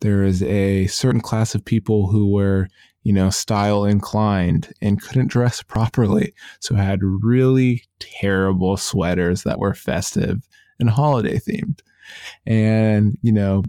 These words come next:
in the <laughs> hilarity that it is and how bad some of these sweaters were at one point in time,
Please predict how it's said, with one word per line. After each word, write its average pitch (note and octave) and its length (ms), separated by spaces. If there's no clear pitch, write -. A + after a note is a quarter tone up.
in B2 140
the A#2+ 100
<laughs> - 0
hilarity A#2+ 520
that A2 200
it A2 120
is A#2+ 200
and G2+ 140
how G#2 220
bad G2 360
some G2+ 280
of G2+ 60
these G2 160
sweaters G2 380
were F#2 420
at - 220
one G#2 200
point - 260
in - 60
time, G2 560